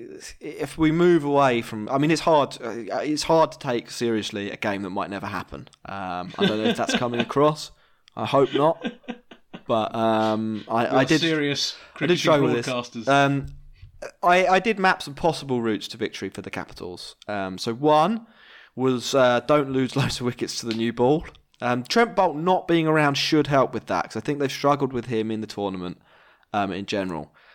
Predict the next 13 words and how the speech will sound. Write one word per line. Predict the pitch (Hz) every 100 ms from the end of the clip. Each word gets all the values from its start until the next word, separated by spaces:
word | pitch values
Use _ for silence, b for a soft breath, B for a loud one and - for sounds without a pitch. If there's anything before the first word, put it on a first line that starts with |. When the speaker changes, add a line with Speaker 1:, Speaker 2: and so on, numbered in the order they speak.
| b b -
Speaker 1:
Um, | 95 95 98 101
my | 135 151 156 151
theory | 143 135 120 104 117 156 -
is | 113 110
that | 117 110 - - 113
they'll | 117
have | 110 104 101 -
better | 123 -
options | 104 110 - - 92 -
to | 98
hit | 110 -
people | 104 90 98
later. | 104 107 - 156